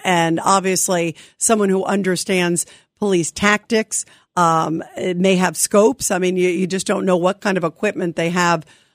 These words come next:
uh, with them. And also, uh, this is somebody who, this maybe could explain also the scanners too. You know, that, you know, this is someone who's sort of trained with that mindset.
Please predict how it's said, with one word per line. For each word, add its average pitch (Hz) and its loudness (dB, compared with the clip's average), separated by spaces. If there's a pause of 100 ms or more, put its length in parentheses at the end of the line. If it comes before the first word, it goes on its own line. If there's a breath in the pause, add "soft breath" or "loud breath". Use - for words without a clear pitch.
(140)
uh, 165 4
with 208 2
them. 165 2 (360 soft breath)
And 208 4
also, 196 2 (280 soft breath)
uh, 190 4
this 254 0
is 294 0
somebody 214 2 (140)
who, 196 4
this 226 0
maybe 220 4
could 214 0
explain 202 0
also 190 2
the 185 0
scanners 233 0
too. 240 2
You 175 0
know, 196 2
that, 180 4
you 202 0
know, 180 0
this 180 -2
is 196 0
someone 202 0
who's 185 0
sort 196 0
of 170 -6
trained 220 -2
with 202 -2
that 208 2
mindset. 202 0